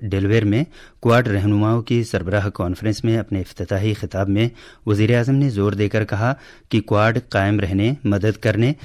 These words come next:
साझेदारी करने और तकमील व मुआवनत के लिए मौजूद है। जनाब मोदी ने मज़ीद कहा कि क्वाड सरबराह कॉन्फ्रेंस एक ऐसे वक्त में मुनक़िद हो रही है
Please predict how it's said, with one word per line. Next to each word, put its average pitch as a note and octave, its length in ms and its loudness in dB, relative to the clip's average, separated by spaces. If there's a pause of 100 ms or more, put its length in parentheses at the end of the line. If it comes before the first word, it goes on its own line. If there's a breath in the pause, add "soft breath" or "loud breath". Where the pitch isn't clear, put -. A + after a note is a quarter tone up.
(200 loud breath)
साझेदारी A2 580 2
करने A#2+ 360 0
और G2+ 380 -2
तकमील G#2 380 0
व G2 160 0
मुआवनत G#2 420 0
के G2 160 -4
लिए F#2+ 160 -2
मौजूद A2 360 2
है। D#2 160 -10 (360 loud breath)
जनाब G#2+ 380 0
मोदी A2 220 2
ने C3+ 80 4
मज़ीद A#2 320 2
कहा A2+ 300 -2
कि A#2+ 220 -2
क्वाड G2+ 320 -2
सरबराह G2 420 -4
कॉन्फ्रेंस G2 560 -2
एक A#2 800 -2
ऐसे A#2 360 0
वक्त G#2 300 -4
में A2 260 2
मुनक़िद F#2 440 -4
हो G2 180 -2
रही G2 260 0
है C3 200 0